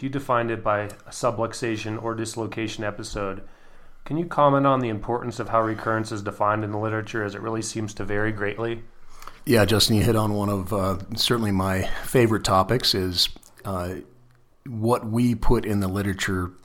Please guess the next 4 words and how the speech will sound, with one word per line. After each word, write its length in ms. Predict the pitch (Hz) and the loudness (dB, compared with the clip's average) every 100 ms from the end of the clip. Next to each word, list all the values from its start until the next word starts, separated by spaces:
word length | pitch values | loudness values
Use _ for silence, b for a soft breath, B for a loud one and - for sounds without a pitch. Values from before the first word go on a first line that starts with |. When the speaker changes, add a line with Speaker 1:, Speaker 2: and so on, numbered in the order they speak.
| 101 | -4
Speaker 2:
matters, 520 | 95 87 85 73 - - B B B B B B B - | 0 0 0 -2 -2 -4 B B B B B B B 0
and 200 | 98 90 | 2 2
how 520 | - - 117 113 110 | 0 4 6 8 6
we 580 | 107 110 113 117 120 | 4 4 4 4 0